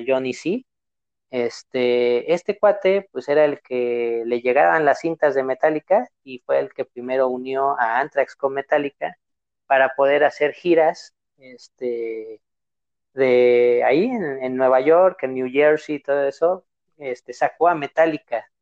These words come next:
de, como, porque ellos en ese entonces eran los líderes de, de la costa, de la costa este. Entonces los agarró de ahí,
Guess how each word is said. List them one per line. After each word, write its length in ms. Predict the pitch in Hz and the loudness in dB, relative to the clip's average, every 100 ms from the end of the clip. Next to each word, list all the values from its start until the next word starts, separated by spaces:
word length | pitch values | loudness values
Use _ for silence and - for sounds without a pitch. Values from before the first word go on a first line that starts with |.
| _ | _
de, 720 | 123 117 113 113 110 110 107 | -12 -10 -10 -12 -18 -20 -20
como, 220 | - 120 - | -20 -20 -16
porque 280 | 120 - 131 | -16 -6 -6
ellos 200 | 156 139 | -4 -6
en 120 | 131 | -6
ese 160 | 139 | -6
entonces 300 | 131 135 135 - | -10 -10 -10 -6
eran 200 | 143 135 | -4 -4
los 180 | 117 - | -6 -6
líderes 600 | 151 151 135 123 113 _ _ _ _ _ _ _ | -4 0 0 -2 -6 _ _ _ _ _ _ _
de, 1160 | 120 120 117 117 117 117 113 113 113 113 110 120 | -2 0 2 2 0 0 -4 -6 -10 -14 -18 -8
de 140 | 123 120 | -4 -2
la 220 | 117 117 | -2 0
costa, 880 | 147 135 - 127 120 113 110 104 - _ _ _ | -2 -2 2 4 4 2 0 -2 -8 _ _ _
de 80 | |
la 140 | 143 131 | -6 -4
costa 340 | 143 - 147 | -6 0 4
este. 460 | 151 151 156 196 - _ _ _ _ _ _ | 4 2 -2 -4 -6 _ _ _ _ _ _
Entonces 540 | 123 - 135 143 - | -12 -6 -4 -2 -2
los 180 | 131 117 | -2 0
agarró 420 | 127 147 165 233 | 2 2 4 4
de 60 | 220 | 6
ahí, 220 | 233 330 | 4 2